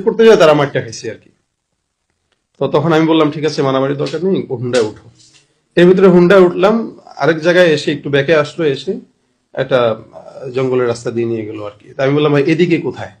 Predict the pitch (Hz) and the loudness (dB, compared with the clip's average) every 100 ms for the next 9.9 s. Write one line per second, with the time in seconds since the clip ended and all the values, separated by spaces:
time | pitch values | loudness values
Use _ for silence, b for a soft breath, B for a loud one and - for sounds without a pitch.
0 | _ _ _ 127 160 156 156 175 180 180 | _ _ _ -10 -2 0 2 2 2 2
1 | 156 147 202 151 139 135 123 120 123 - | 0 -4 -6 -4 -4 -4 -4 -8 -14 -20
2 | - _ _ _ _ _ 170 190 170 - | -20 _ _ _ _ _ 2 4 4 2
3 | 165 170 156 147 143 165 160 185 123 123 | -2 0 -2 -2 -2 -4 -2 -2 -2 -4
4 | 110 131 120 98 _ _ _ - 139 131 | -4 -4 -6 -8 _ _ _ -6 0 -2
5 | 127 117 107 101 101 _ _ - 151 170 | -2 -6 -8 -12 -18 _ _ -6 -4 -4
6 | 220 - 127 127 131 143 143 120 - 113 | -6 -4 -4 -4 -2 -2 -2 -4 -6 -10
7 | 127 135 120 113 117 107 101 - _ B | -8 -8 -8 -10 -12 -12 -16 -20 _ B
8 | B B B _ 127 123 139 151 196 180 | B B B _ -8 -4 -4 -2 0 2
9 | 180 170 175 170 156 156 156 151 151 | 2 0 0 0 0 -2 -2 -2 -4